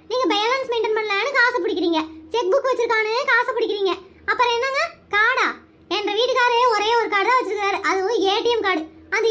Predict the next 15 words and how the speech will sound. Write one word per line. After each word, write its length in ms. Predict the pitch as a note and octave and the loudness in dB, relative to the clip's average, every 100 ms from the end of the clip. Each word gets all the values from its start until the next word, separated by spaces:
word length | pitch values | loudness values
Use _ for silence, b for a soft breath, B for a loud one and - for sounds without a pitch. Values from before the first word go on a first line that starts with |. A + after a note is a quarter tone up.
| G#4+ | 2
ஏ 40 | B4+ | 0
டி 80 | C#5 | 0
எம் 100 | B4 | 0
கார்டு 200 | A4+ A4+ | 0 0
வச்சிருந்தாலும் 480 | G#4+ G#4+ G#4 A#4+ C#5+ | -2 -2 -2 0 2
காசு 200 | A#4 A#4 F#4 | 2 0 -4
பிடிக்கிறீங்க, 360 | D#4 E4+ D#4+ D#4 D#4+ - F#4+ | -2 -2 -2 -4 -6 -8 -2
எல்லாத்துக்கும் 680 | A4+ A4+ A#4 A#4 B4+ C#5+ | 0 4 4 2 0 0
காசா 280 | A4+ A4+ A#4+ A#4 A#4 C5+ | 2 2 2 4 4 2
புடிச்சிட்டு 280 | B4+ C5+ A#4 | -2 0 0
இருக்கிறீங்க. 300 | G#4 E4+ D#4+ D#4+ D#4+ B - | 0 2 2 -2 -6 B 0
கேட்டா 300 | A#4+ B4 C5+ D5+ D#5 _ _ - | 2 2 2 0 -4 _ _ -4
நீங்க 200 | A#4+ A4+ G#4+ A4+ B4+ | -2 0 2 4 4
யூஸ் 240 | B4+ D5 C5 | 2 0 0
பண்றீங்க 320 | A#4 A4+ | 0 0